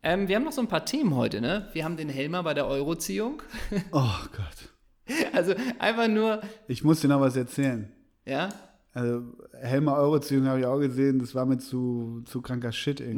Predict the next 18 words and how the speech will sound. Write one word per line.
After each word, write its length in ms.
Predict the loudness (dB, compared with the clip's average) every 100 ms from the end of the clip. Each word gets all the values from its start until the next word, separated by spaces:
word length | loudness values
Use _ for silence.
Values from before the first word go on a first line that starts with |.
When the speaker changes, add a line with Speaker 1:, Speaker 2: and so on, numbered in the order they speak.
| 0
Speaker 1:
Nee, 20 |
ich 140 | 0
weiß, 220 | 2 2 0
es 80 | -4
ist 140 | 0
auch 140 | 0 -2
kranker 320 | -6 -4 -4
Shit. 140 | -2 0
Speaker 2:
Ja. 60 |
Speaker 1:
Wir 80 | 0
haben 80 | 0
einen 180 | -2 -2
so 60 | -2
einen 80 | -2
Helmer 380 | -2 -2 -4
Ultra, 380 | -4 -6 -4 -4
der 140 | -4
uns 140 | -4